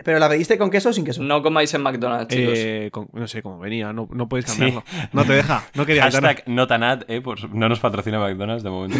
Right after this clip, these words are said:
Speaker 4: pero
Speaker 1: De hecho, a mí me gusta más
Speaker 2: Y sí.
Speaker 1: Burger King.
Speaker 4: Ni de coña.
Speaker 2: No recomendamos comida basura en este podcast.
Speaker 3: No, la verdad. A mí me gustan las ensaladas que hace Royal.
Speaker 1: Madre mía, madre
Speaker 3: Buah.
Speaker 1: mía.
Speaker 4: Y tu tarta de
Speaker 2: Gracias.
Speaker 4: queso. Es muy buena también.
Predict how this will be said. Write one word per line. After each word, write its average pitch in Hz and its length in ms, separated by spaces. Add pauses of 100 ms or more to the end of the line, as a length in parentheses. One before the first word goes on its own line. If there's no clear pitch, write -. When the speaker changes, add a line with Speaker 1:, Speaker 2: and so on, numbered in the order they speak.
Speaker 4:
pero - 160 (880)
Speaker 1:
De 135 120
hecho, 170 220
a 147 60
mí 151 80
me 170 80
gusta 156 220
más 131 120
Speaker 2:
Y - 20
sí. 120 60
Speaker 1:
Burger 113 180
King. 101 160 (260)
Speaker 4:
Ni 87 100
de 82 180
coña. 85 460
Speaker 2:
No 139 140
recomendamos 143 640
comida 127 260
basura 123 500
en 123 100
este 110 200
podcast. - 520 (160)
Speaker 3:
No, 127 180
la 107 100
verdad. 113 300 (380)
A 156 100
mí 190 100
me 247 60
gustan 262 280
las 196 120
ensaladas 147 420
que 233 80
hace 190 140
Royal. 131 280
Speaker 1:
Madre 147 140
mía, 117 200
madre 131 140
Speaker 3:
Buah. 127 160
Speaker 1:
mía. 147 200 (240)
Speaker 4:
Y 95 60
tu 98 100
tarta 95 200
de 95 100
Speaker 2:
Gracias. 127 420
Speaker 4:
queso. - 120
Es 101 60
muy 95 140
buena 185 160
también. - 200